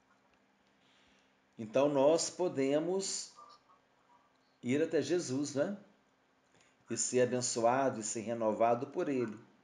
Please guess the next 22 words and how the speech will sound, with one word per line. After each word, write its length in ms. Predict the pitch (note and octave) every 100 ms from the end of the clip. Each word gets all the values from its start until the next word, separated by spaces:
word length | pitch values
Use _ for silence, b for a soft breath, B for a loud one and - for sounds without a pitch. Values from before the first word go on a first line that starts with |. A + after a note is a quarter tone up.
| _ - - - - _ _ b b b b b _
Renovar 440 | B2+ B2 A#2+ A#2
a 40 | B2
nossa 300 | C#3 - E3
fé. 380 | - C3 G#2 G#2 - b b -
Versículo 420 | C#3 - G3 F3+
sessenta 460 | - D#3+ F3 F3+ F#3
e 40 |
oito. 440 | C#3+ B2+ B2 G2+ F#2+ B B
Respondeu-lhe 800 | E3 D3 - F3+ E3+ G3 G3
Simão 380 | G3 G3 F3 E3+
Pedro: 500 | - C3 A#2+ G#2 G#2 B B
"Senhor, 580 | - G3+ G#3 G3+ D3+ D3+
para 240 | F#3+ G3
quem 300 | F#3+ A#3+ A#3+
iremos? 600 | G#3 D#3+ F#3+ F3+ B2+ A#2+
Tu 180 | - G#3+
tens 400 | G#3+ F#3+ A3 G3+
as 180 | F3+ -
palavras 800 | - F3 D3+ E3 F#3+ E3 D3 B2+
da 120 | C#3
vida 280 | B2+ C3 B2+
eterna." 720 | B2 - G#2 G2 F#2+ F#2 G2+